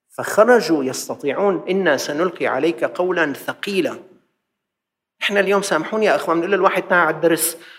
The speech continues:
"والله ما معي وقت، والله بيجعني ظهري"، شغال الكهرباء وقت الدرس،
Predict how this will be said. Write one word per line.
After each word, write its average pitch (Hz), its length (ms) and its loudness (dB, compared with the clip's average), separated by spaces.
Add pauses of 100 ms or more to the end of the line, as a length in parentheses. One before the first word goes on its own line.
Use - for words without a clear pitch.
(260)
"والله 175 360 -2
ما 113 120 -10
معي 107 240 -8
وقت، - 460 -10 (1080)
والله 202 160 0
بيجعني 131 440 -2
ظهري"، 107 340 -8 (800)
شغال 170 400 2
الكهرباء 160 560 0
وقت 135 180 -2
الدرس، 151 680 -8